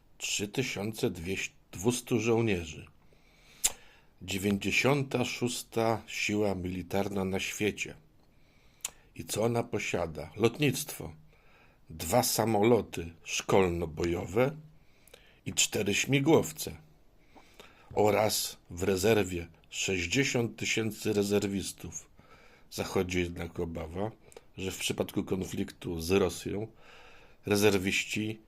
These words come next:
nie zdążą się zebrać, bo Rosja już zajmie całą Estonię w ciągu paru godzin. Tak więc kto nawołuje do wdeptania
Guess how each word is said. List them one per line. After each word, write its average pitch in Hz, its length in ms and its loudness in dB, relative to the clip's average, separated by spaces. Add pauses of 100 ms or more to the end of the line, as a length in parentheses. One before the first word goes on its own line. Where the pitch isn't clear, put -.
nie 101 160 4
zdążą 95 460 2
się 87 160 -6
zebrać, 85 580 -6 (1300)
bo 98 220 6
Rosja 95 400 4
już 92 320 0
zajmie 90 560 0 (140)
całą 92 440 0
Estonię 90 560 -2
w - 80 -16
ciągu 85 500 -2 (140)
paru 90 280 -6 (120)
godzin. 101 460 6 (1900)
Tak 95 200 -4
więc 110 300 0
kto - 240 6
nawołuje 139 800 4 (720)
do 117 360 8 (560)
wdeptania 113 1000 2